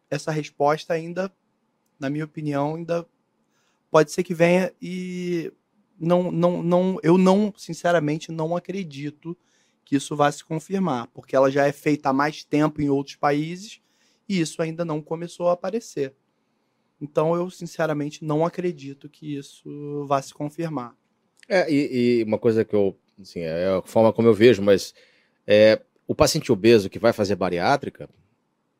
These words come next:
Speaker 2: ele passa por uma série de exames no pré e no pós, que se tiver qualquer lesão precoce ali, a galera vai detectar, né?
Speaker 1: Sim.
Speaker 2: O paciente tá em, tá em constante acompanhamento, ele não opera e sai pro mundo aí.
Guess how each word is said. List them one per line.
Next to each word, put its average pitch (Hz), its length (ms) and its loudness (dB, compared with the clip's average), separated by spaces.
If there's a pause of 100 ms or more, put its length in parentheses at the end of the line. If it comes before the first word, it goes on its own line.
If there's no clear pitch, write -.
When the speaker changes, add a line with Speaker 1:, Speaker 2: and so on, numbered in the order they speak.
(260)
Speaker 2:
ele 117 500 2
passa 170 320 -2
por 151 160 -6
uma 151 140 2
série 117 260 0
de 104 80 -4
exames 95 440 -2
no 98 100 -6
pré 98 220 -2
e - 20 -2
no 92 100 -4
pós, 120 540 4 (720)
que - 80 -18
se 160 80 -6
tiver 175 220 2
qualquer 190 200 2
lesão 147 240 4
precoce 117 560 4
ali, 107 120 2
a - 20 2
galera 254 220 0
vai 113 100 2
detectar, 92 500 -4 (140)
né? 92 300 -6
Speaker 1:
Sim. - 180 -6
Speaker 2:
O - 20 0
paciente 127 300 0
tá 143 100 2
em, 160 220 -2
tá 135 100 0
em 143 80 0
constante 147 400 0
acompanhamento, 107 720 -4
ele 107 100 -8
não 170 100 -4
opera 113 220 0
e 110 60 -2
sai 98 220 -8
pro 98 100 -16
mundo 85 260 -14
aí. 76 120 -14